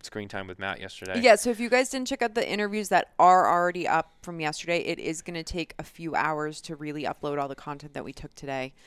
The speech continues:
Speaker 2: Um, so that'll come out tonight, but probably by the time you wake up tomorrow, boom, it'll be there on our YouTube page. So definitely check that out. Um, but yesterday we got Dissident, we got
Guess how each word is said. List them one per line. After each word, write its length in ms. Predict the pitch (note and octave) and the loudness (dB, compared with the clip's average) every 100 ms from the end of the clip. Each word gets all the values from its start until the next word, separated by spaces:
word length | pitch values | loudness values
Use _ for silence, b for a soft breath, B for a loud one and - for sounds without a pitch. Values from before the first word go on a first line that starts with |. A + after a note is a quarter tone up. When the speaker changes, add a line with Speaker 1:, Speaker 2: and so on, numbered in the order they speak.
| b b - | b b -4
Speaker 2:
Um, 220 | C3+ C3 | -2 -2
so 120 | - | 0
that'll 180 | D#3 D3+ | 2 2
come 160 | - D#3 | 0 -4
out 120 | C#3+ | -4
tonight, 240 | - D3 | -4 -6
but 180 | C#3 A2 | -6 -8
probably 340 | - D3+ F3 D#3+ | -2 -2 0 -2
by 160 | D3+ | -2
the 80 | D3 | -4
time 200 | D3+ D#3+ | -8 -10
you 80 | C#3+ | -8
wake 200 | C#3 C#3 | -8 -6
up 140 | C#3 | -8
tomorrow, 380 | - D#3 D3+ D#3 D3+ | -6 -8 -6 -6 -8
boom, 280 | - D3+ D3+ - | -12 -12 -12 -6
it'll 140 | D3 | -6
be 160 | D#3 D3+ | -4 -4
there 260 | D3+ D3+ | -2 0
on 100 | D3 | -2
our 120 | C#3 C#3+ | -4 -10
YouTube 400 | D3 D#3 D#3+ - | -12 -10 -12 -10
page. 340 | E3 D#3 - | -10 -10 -8
So 120 | D3 | -10
definitely 380 | C#3 C#3+ E3 D3+ | -6 -8 -8 -16
check 240 | - D3 - | -12 -12 -6
that 300 | D3 C#3+ - b b b b - | -4 -4 -6 b b b b 0
out. 280 | D#3 D#3+ - | 2 2 0
Um, 220 | D#3 D3 C#3+ | 0 2 0
but 120 | C#3 | -2
yesterday 440 | C#3+ E3 F3+ E3+ D#3 | -2 -2 0 0 0
we 80 | D3 | 2
got 240 | B2+ - | 0 0
Dissident, 500 | F3+ F3+ D#3+ D#3 D3 | -4 -4 -4 -4 -4
we 80 | C#3+ | -6
got 360 | D#3 D3+ C#3+ | 0 2 2